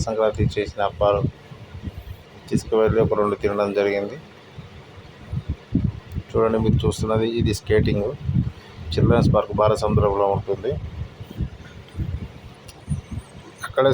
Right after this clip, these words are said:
స్విమ్మింగ్ పూల్ కూడా ఉంటుంది, దాని పక్కనే చిల్డ్రన్స్ పార్క్. ఇప్పుడు మీరు చూస్తున్నది కాళోజీ కళాక్షేత్రం. హన్మకొండ బస్ స్టాండ్ నుంచి యాభై మీటర్ల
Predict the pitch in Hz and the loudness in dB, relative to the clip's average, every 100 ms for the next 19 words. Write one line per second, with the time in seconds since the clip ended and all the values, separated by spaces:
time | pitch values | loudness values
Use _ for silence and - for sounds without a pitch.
0 | - 120 123 120 120 117 117 107 107 117 | 2 0 0 2 2 4 4 2 0 2
1 | 127 151 107 - 127 - 127 117 - 104 | 2 2 0 0 -2 -2 0 0 2 0
2 | 95 - - - - - - - - - | 0 -6 -20 -20 -20 -18 -20 -8 -2 0
3 | - 120 120 120 117 123 - 127 120 123 | 0 2 2 2 2 0 0 0 2 2
4 | - 113 117 113 120 - 107 - 107 95 | 4 6 6 4 2 4 4 4 2 0
5 | 98 - - - - - - - - - | -2 -2 -2 -2 -2 -2 -2 -6 -12 -6
6 | - - - - - - - - - 120 | -6 -6 -12 -18 -10 0 0 0 -4 0
7 | 117 120 131 135 123 117 110 113 113 110 | 2 4 4 4 4 4 4 2 0 2
8 | 107 110 104 - - - - - - - | 2 4 4 4 2 2 -2 -8 -6 -4
9 | - - - - - - 120 120 131 127 | -2 -2 -4 -6 -20 -6 0 4 6 6
10 | 113 113 107 | 6 4 4